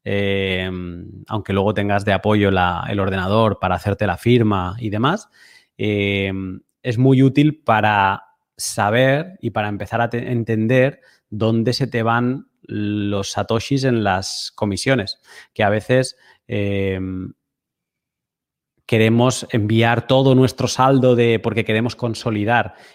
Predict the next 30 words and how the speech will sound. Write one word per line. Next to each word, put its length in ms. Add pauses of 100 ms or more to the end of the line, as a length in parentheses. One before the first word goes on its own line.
Y 80
entonces, 480
pues, 420
aunque 300
pongamos 340
un 120
sat 220
por 140
byte, 220
vamos 220
a 80
pegar 520
una 440
brutalidad 840 (360)
en 260
fees, 380 (180)
porque 220
a 20
lo 80
mejor 280
teníamos, 640 (320)
mm, 760 (380)
setenta 500
y 60
cinco 840
U 200
T 160
X 200
Os 200
distintas. 640